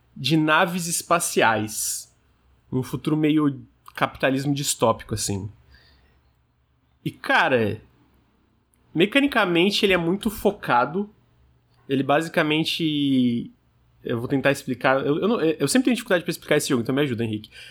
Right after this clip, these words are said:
Mas basicamente ele é um jogo de primeira pessoa, onde você tá num ambiente de zero gravidade,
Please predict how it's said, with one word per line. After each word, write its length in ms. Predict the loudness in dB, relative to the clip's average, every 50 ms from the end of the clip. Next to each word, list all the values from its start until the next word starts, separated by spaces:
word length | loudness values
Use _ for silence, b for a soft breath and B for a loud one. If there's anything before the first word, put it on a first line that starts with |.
| B B
Mas 160 | 0 2 2
basicamente 400 | 2 0 2 4 2 4 4 2
ele 60 | 2
é 40 | 2
um 40 | 2
jogo 160 | 2 2 2
de 60 | 2
primeira 320 | 0 0 2 4 2 2
pessoa, 500 | 2 2 0 0 0 0 0 2 4 4
onde 180 | 4 2 0 0
você 220 | -2 -4 -4 -2
tá 100 | -2 -2
num 100 | -2 0
ambiente 380 | -2 0 0 0 0 -2 -4 -6
de 80 | -4 0
zero 180 | 2 2 2
gravidade, 800 | 2 2 0 0 0 0 2 2 4 2 2 0 -4 -6 -6